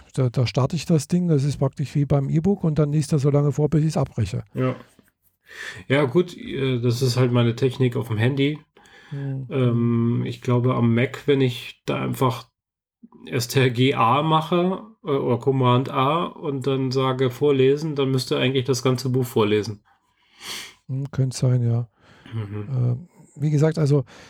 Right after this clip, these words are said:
Speaker 1: äh, das war ja mal so, dass also die Original-Kindle,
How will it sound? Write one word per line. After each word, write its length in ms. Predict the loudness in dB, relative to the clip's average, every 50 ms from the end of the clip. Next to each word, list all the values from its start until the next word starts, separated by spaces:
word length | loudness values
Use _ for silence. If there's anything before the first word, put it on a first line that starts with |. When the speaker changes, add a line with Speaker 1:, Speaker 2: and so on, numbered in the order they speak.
| -20 _
Speaker 1:
äh, 160 | _ -4 -2
das 220 | 0 0 -2 0 2
war 100 | 4 4
ja 100 | 4 4 4
mal 200 | 2 2 0 2
so, 240 | 0 2 2 2
dass 360 | 2 2 0 0 0 -6 -14 _ _
also 260 | -4 -2 0 0 -2
die 420 | -2 -2 -2 0 2 2 2 0 -2 -6 -14 -20 _ _ _ -20 -20 -8
Original-Kindle, 1500 | -2 0 0 2 2 0 2 2 2 2 2 2 2 0 -2 _ -6 -2 -2 -2 0 0 2 2 4 4 2 0